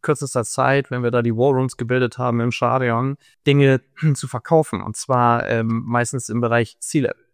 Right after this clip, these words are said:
Das heißt, wirklich auf Geschäftsführerebene unfassbare Pakete in, in Millionenhöhe. Und ich glaube, das liegt daran,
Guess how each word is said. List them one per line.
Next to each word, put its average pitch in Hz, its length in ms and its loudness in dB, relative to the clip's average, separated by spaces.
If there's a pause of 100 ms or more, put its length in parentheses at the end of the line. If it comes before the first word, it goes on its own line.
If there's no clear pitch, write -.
Das - 120 -18
heißt, 113 240 -4
wirklich 127 400 -4
auf - 220 -12
Geschäftsführerebene 147 1300 -4 (600)
unfassbare 160 720 0
Pakete 131 720 -2
in, 127 280 -6
in 127 140 -4
Millionenhöhe. 139 920 0 (800)
Und 156 140 2
ich 139 120 -4
glaube, 170 240 6
das 165 200 0
liegt 151 200 -6
daran, 160 520 2